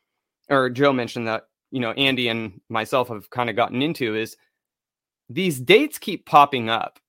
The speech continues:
between eight hundred and thirteen hundred A D.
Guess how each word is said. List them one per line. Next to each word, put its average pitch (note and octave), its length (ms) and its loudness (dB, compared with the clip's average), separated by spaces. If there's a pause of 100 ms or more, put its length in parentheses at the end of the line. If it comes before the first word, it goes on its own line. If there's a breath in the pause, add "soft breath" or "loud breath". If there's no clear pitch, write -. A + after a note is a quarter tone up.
between B2+ 440 -4
eight D#3+ 200 6
hundred F3+ 480 -2 (380)
and B2 180 -4
thirteen D#3 380 -2
hundred A#2 460 -4
A G#2 120 -2
D. F#2 320 -10